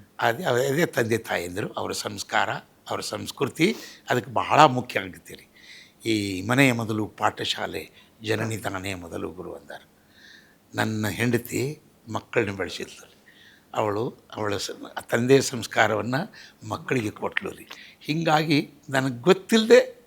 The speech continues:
ಮಕ್ಕಳು ಬೆಳೆದ್ಬಿಟ್ರು. ಹೀಗಾಗಿ ಇಲ್ಲಿ ಮಕ್ಕಳಿಗಿಂತ ಮೊದಲು, ಆ, ಎತ್ತರ ಸ್ಥಾನದಲ್ಲಿ, ಆ, ಅತಿ,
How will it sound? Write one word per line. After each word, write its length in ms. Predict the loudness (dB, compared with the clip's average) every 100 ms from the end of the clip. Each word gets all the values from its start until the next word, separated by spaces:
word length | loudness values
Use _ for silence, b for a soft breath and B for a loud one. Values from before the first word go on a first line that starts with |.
| -6
ಮಕ್ಕಳು 320 | -6 -2 -2
ಬೆಳೆದ್ಬಿಟ್ರು. 680 | 0 -4 -4 -8 -10 -18 -20 _ B B B B
ಹೀಗಾಗಿ 720 | -10 -6 2 4 4 0 -8 -18 _ -8
ಇಲ್ಲಿ 580 | -4 2 4 4 2 b b b _ -8
ಮಕ್ಕಳಿಗಿಂತ 640 | -8 -6 2 4 6 4 8
ಮೊದಲು, 720 | 8 8 4 2 4 4 4
ಆ, 40 | -2 b b -4 -4 -4 -12 -6
ಎತ್ತರ 460 | 0 0 6 8 8
ಸ್ಥಾನದಲ್ಲಿ, 800 | 10 10 10 8 2 4 4 2 B B B -4
ಆ, 220 | 0 0
ಅತಿ, 640 | 2 0 6 8 8 4